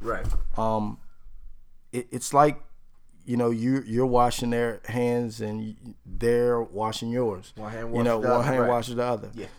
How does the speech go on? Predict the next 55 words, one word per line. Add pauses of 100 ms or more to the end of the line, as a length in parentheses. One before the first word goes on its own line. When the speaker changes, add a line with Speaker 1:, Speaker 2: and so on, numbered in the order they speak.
Speaker 2:
So
with
that
being
said, (440)
um,
I
had
a
gentleman (120)
that (380)
does
big
shows
here
named
Don
Wayner.
Shout
out
to
Don
Wayner.
Speaker 1:
All
right. (100)
Speaker 2:
Um,
he
came
down
to
Virginia,
was
doing
shows
down
there. (180)
Speaker 1:
Okay.
Speaker 2:
So
he
was
doing
a
lot
of
shows,
doing
a
lot
of
shows.
And
I
said
to
him